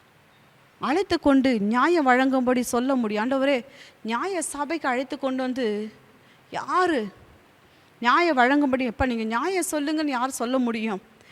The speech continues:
பலத்தை மட்டும் எடுத்துக்கொண்டால் அவரே வல்ல முடியவர், நீதியை எடுத்துக்கொண்டால் அவரே விசாரணைக்கு, அவரை விசாரணைக்கு அழைப்பவன் யார்? விசாரணைக்கு, தேவனை விசாரணைக்கு அழைப்பவர்கள்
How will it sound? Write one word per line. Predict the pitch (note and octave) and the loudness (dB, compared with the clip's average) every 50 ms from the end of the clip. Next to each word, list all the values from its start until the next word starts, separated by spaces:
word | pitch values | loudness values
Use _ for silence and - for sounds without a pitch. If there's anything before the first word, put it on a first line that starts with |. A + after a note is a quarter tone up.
| - - - - - - - - G3+ | -20 -20 -18 -18 -18 -16 -2 2 4
பலத்தை | C#4 E4+ G4+ G4+ - G#4 | 6 6 6 4 2 4
மட்டும் | E4+ E4+ E4 - F#4+ F4 | 4 4 4 4 4 4
எடுத்துக்கொண்டால் | D#4+ D#4+ D#4 - - E4 - - C#4+ C#4 C#4 C#4+ C#4 B3+ | 6 4 4 2 0 2 4 6 6 6 6 6 6 6
அவரே | A3+ A#3 A#3+ C4+ C4+ C4+ C#4 C#4+ | 6 6 6 6 8 8 8 8
வல்ல | C4+ B3 A3+ B3 C#4 D4+ | 8 6 4 4 4 4
முடியவர், | C#4 C4+ B3 A#3+ A3+ G3+ G3 G#3 G3+ | 4 4 4 4 4 4 4 2 2
நீதியை | G#3+ A#3+ D4+ F4 G4 F#4 F#4+ F#4 F4+ | 4 4 6 6 6 6 6 8 8
எடுத்துக்கொண்டால் | E4+ D#4+ E4 - D#4+ - D4+ C#4+ C#4+ C#4+ C#4 A#3+ A#3 | 8 6 4 2 2 4 4 6 6 6 6 6 6
அவரே | A#3 B3+ C4 C#4+ D#4 D#4 | 6 6 6 6 6 4
விசாரணைக்கு, | B3+ B3+ A#3+ - D4+ C#4+ D4+ D#4+ D#4 D#4 D#4+ D4+ B3+ C#4 C4+ | 2 2 0 0 0 2 2 2 2 2 0 -2 -2 -2 -2
அவரை | A#3+ A3 G#3+ G#3+ G3+ - - - - - - - | -2 0 0 -2 -4 -6 -8 -14 -20 -20 -8 -2
விசாரணைக்கு | A#3 D4+ D4+ - - F#4+ F#4+ F#4+ F#4+ F#4 F4 F4 - - D#4+ C#4 | 0 0 0 2 2 4 4 4 4 4 2 0 0 0 0 0
அழைப்பவன் | A#3+ B3+ C#4 - C4 A#3+ A#3 A#3 A3+ G3+ G#3 | 0 0 0 -2 -2 -2 0 0 0 0 0
யார்? | G#3 G#3+ G3+ F#3+ - - - - - - _ _ - _ - - - - - _ _ _ _ _ _ _ _ _ _ _ - - _ _ _ _ _ | 0 0 0 -4 -10 -18 -20 -20 -20 -20 _ _ -20 _ -20 -20 -20 -20 -20 _ _ _ _ _ _ _ _ _ _ _ -20 -20 _ _ _ _ _
விசாரணைக்கு, | B3 C#4 D4 - G4 G4 G4+ G4+ G4 F4 E4+ D4 D#4 | 0 0 2 4 4 4 6 6 4 4 2 2 2
தேவனை | A#3+ D4 D#4+ F4+ D#4+ F#4 E4+ C#4+ | 2 2 2 2 2 2 2 2
விசாரணைக்கு | C4 C#4+ - - F4+ F#4+ G4 F#4+ F4+ F#4 - F4+ E4 | 2 2 4 4 6 6 6 6 4 4 4 4 4
அழைப்பவர்கள் | C#4+ C#4+ C#4+ C#4 D#4 - - C#4+ C4+ C4 B3+ A#3+ A#3 A#3 | 6 4 4 2 -2 0 2 2 4 4 2 2 0 0